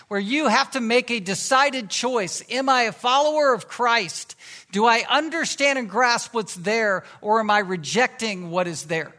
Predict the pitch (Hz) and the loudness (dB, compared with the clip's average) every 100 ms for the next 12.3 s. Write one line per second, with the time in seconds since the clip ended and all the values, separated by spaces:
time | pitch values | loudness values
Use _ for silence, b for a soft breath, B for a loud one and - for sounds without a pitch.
0 | _ _ B B B 170 - 214 180 285 | _ _ B B B -8 -2 -2 0 0
1 | 214 262 240 190 277 220 - - B B | 0 -2 -2 2 2 2 -8 -20 B B
2 | 185 196 233 214 262 220 269 220 240 220 | -4 0 2 0 -4 -4 -4 0 0 0
3 | 202 185 170 - 240 - 196 156 185 220 | -2 -8 -8 -8 -8 -6 -8 -4 2 4
4 | 247 226 170 151 143 202 226 233 - - | 4 0 -6 -10 -6 -2 0 -2 -6 -8
5 | 151 - - 220 233 247 220 - - B | -10 -10 -6 -2 -2 -2 -8 -14 -20 B
6 | B B 165 165 160 151 170 233 254 254 | B B -4 -4 -4 -6 0 4 6 6
7 | 254 254 220 _ b b 170 180 240 254 | 4 -2 -8 _ b b -4 2 4 4
8 | - 254 233 180 175 220 240 220 208 170 | 0 -4 -4 -4 2 4 4 2 -2 -4
9 | 165 233 202 233 220 B B 160 - 220 | 0 0 0 -8 -10 B B -10 -2 4
10 | 269 277 - - - b b b 180 208 | 6 6 4 -2 -10 b b b -2 2
11 | 208 196 190 190 180 175 175 214 196 151 | 4 4 4 2 -4 -4 0 2 0 -2
12 | - - - | -8 -10 -12